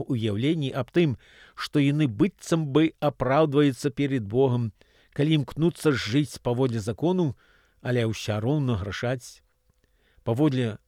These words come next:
апосталавых словаў: "Ты, што выхваляешся законам, пераступаючы закон, зневажаеш Бога". Абразанне дае карысць,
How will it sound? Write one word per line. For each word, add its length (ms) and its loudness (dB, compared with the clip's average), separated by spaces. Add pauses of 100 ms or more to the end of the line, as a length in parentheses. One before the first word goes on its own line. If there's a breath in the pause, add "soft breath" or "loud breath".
апосталавых 640 -4
словаў: 480 -6 (720 soft breath)
"Ты, 160 6
што 320 4
выхваляешся 1040 4
законам, 640 -4 (400 soft breath)
пераступаючы 800 4
закон, 600 2 (300 soft breath)
зневажаеш 760 0
Бога". 420 -4 (800 soft breath)
Абразанне 800 2
дае 340 2
карысць, 640 -4